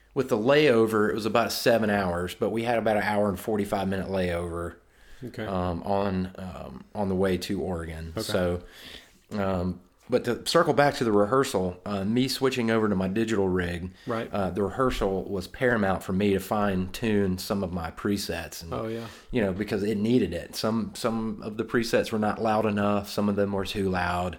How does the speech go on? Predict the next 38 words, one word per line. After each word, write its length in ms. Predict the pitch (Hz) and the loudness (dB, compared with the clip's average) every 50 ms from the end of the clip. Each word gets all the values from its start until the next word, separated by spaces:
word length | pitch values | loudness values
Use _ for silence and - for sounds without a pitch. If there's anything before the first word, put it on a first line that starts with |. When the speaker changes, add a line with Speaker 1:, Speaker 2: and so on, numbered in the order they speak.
| - - | -12 -12
Speaker 2:
That's 240 | - 101 101 107 - - | -10 -10 -10 -10 -12 -6
Speaker 1:
as 80 | - | 0
far 120 | - 113 104 | 2 4 4
Speaker 2:
cool. 40 | |
Speaker 1:
as 100 | 98 95 | 4 2
my 120 | 98 90 90 | 0 -2 -2
gain 280 | 90 95 90 90 90 | 0 0 0 0 -2
staging. 580 | 87 - - 87 87 87 82 85 85 82 85 - - - - | -4 -6 -6 -6 -6 -6 -6 -6 -8 -8 -10 -12 -16 -14 -10
Speaker 2:
Yeah. 140 | - 113 107 | -6 -2 0
Speaker 1:
Uh, 140 | 104 101 95 | 0 0 2
but 240 | 95 123 123 123 127 | 2 2 2 2 2
not 360 | 170 196 180 - - - - _ _ _ _ _ _ _ | 0 0 0 -2 -6 -12 -20 _ _ _ _ _ _ _
way 340 | - 123 117 127 139 131 127 | -10 -2 2 4 6 8 6
off, 380 | 104 87 87 87 85 85 - - | 6 4 2 0 -2 -2 -2 0
but 220 | 120 110 - - 110 | 0 0 2 0 -2
an, 220 | 113 113 113 - - | -2 -2 -2 -4 -8
uh, 100 | - - - - _ - | -10 -10 -10 -8 _ 0
off 360 | 127 123 117 110 - - - | 2 4 4 2 0 -4 -4
to 80 | - 117 | -2 2
where 260 | 104 107 107 104 101 | 2 4 4 6 4
it 120 | 104 101 104 | 4 4 2
needed 280 | 110 110 104 98 92 101 | 0 0 0 0 0 -2
to 60 | 95 | 0
be 420 | 90 104 101 98 95 92 92 92 - | 2 2 2 2 2 0 -2 -2 -2
worked 260 | - 104 95 92 - | -2 -2 0 -2 -2
out 180 | 92 92 92 92 | -2 -2 -2 -2
in 80 | 90 | -2
a 60 | 87 85 | -4 -4
rehearsal. 460 | 82 - - 110 95 90 175 156 123 | -6 -4 -4 -4 -2 2 2 2 2
Speaker 2:
Little 180 | 98 98 104 | 2 2 2
Speaker 1:
Not, 120 | 104 - - | 2 2 0
Speaker 2:
tweak, 240 | 123 - - - - | -2 -4 -8 -12 -6
Speaker 1:
yeah, 180 | - 120 120 101 | 0 2 2 2
Speaker 2:
yeah. 60 | 104 | 4
Speaker 1:
a 20 | 110 | 2
little 180 | 107 104 98 | 2 0 0
tweak. 420 | 101 - - 104 90 92 90 - - | -2 -4 -4 -4 -4 -4 -6 -6 -6
Speaker 2:
Yeah, 160 | 113 110 | -6 -6